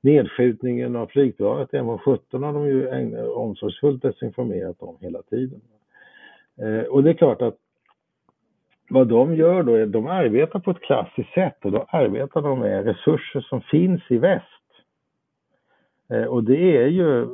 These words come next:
personer som antingen är naiva och, och inte förstår vad, vad, vad som pågår, eller personer som av någon anledning har sympatier för den ryska saken. En del av de sympatierna går ju tillbaka till Sovjettiden och, eh,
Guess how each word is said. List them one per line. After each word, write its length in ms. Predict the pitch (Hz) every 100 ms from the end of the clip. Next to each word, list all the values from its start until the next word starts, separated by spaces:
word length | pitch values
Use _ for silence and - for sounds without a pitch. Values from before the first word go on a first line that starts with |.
| -
personer 560 | - 135 - 110 104 107
som 160 | 117 131
antingen 440 | 117 - 151 175
är 120 | 170
naiva 480 | 156 143 107 117 151
och, 380 | 139 123 131 127
och 120 | 127
inte 260 | 131 - -
förstår 500 | 95 - 123 196 175
vad, 320 | 131 123 120
vad, 240 | 113 110 -
vad 160 | 113
som 140 | - 110
pågår, 500 | 131 104 104 117 139
eller 300 | 117 107 110
personer 520 | - - 101 98 98
som 180 | 104 104
av 160 | 110
någon 260 | 98 95 110
anledning 580 | 120 92 92 95 98 95 - - - _
har 160 | 123 110
sympatier 680 | 107 98 - - 104 185 175
för 100 | 123
den 140 | 110 107
ryska 340 | 104 - 87
saken. 440 | 127 180 - - - _ _ _ _ _ - _
En 140 | 131
del 240 | 117 165 190
av 80 | 175
de 180 | 147
sympatierna 680 | - 127 127 - 117 107 107
går 140 | 104 107
ju 60 |
tillbaka 440 | - 113 95 87 98
till 160 | 90
Sovjettiden 840 | - 123 95 98 - 131 175 196 208 _ _ _ _ _ _ _ -
och, 420 | 113 - _ 110
eh, 200 | 101